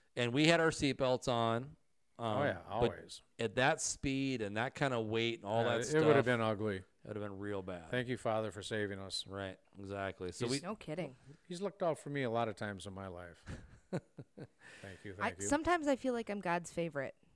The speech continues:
Speaker 3: Do you ever feel that way?
Speaker 1: <laughs> Yeah,
Speaker 3: Okay.
Speaker 1: for sure. So, yeah, so anyway, that was, uh, that was the most exciting part of our getting back into town. Um,
Speaker 2: And then you didn't get any sleep. You had a big,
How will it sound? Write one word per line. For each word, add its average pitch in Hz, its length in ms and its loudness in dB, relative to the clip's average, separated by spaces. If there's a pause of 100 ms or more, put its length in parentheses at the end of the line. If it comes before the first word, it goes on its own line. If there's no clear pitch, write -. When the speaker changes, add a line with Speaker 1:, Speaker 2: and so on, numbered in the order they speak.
(140)
Speaker 3:
Do - 60 -2
you 202 60 4
ever 208 120 -2
feel 226 200 -2
that 226 160 0
way? 240 280 -4
Speaker 1:
<laughs> 180 60 -4
Yeah, 107 220 0 (260)
Speaker 3:
Okay. 165 180 -8
Speaker 1:
for 104 120 -4
sure. 92 300 -10 (1040)
So, 147 220 4
yeah, 135 240 6
so 151 160 0
anyway, 127 260 4
that 139 200 6
was, 127 220 2
uh, 110 180 4
that 147 200 2
was 135 200 4
the 113 320 0
most 123 280 2
exciting 113 580 0 (200)
part 117 280 4
of 104 100 0
our 101 300 2
getting 104 360 -4
back 104 460 0 (180)
into 98 240 -6
town. 92 460 -4 (800)
Um, 101 120 -2
Speaker 2:
And 120 140 2
then 120 220 2
you 165 120 2
didn't 131 220 2
get 104 140 2
any 98 200 -2
sleep. 120 300 -4
You 110 120 0
had 107 100 2
a 98 40 -6
big, 98 220 -4